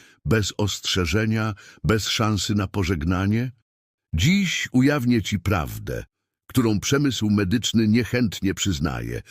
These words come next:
Twoje ciało wysyła ci sygnały na długo przed katastrofą,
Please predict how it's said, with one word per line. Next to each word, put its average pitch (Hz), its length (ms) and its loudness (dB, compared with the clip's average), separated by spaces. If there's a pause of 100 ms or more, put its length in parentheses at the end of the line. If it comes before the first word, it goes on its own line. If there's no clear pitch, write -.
(220)
Twoje 135 320 2
ciało 139 420 0
wysyła 113 460 0
ci 110 180 -2
sygnały 117 600 0
na 101 160 0
długo 107 420 2
przed - 260 -4
katastrofą, 123 760 -2